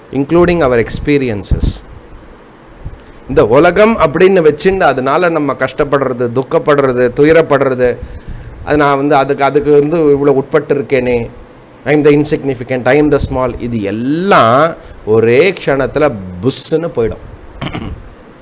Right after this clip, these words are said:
சரியா? அப்ப என்ன ஆகுறது? நான் அப்படிங்கிற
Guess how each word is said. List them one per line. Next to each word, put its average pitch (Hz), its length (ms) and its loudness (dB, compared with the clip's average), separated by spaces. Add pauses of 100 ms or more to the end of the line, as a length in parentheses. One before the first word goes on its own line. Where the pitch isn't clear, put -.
(1400)
சரியா? 117 380 0 (180)
அப்ப 156 240 2
என்ன 208 300 6
ஆகுறது? 156 520 6 (400)
நான் 180 520 4
அப்படிங்கிற 170 840 2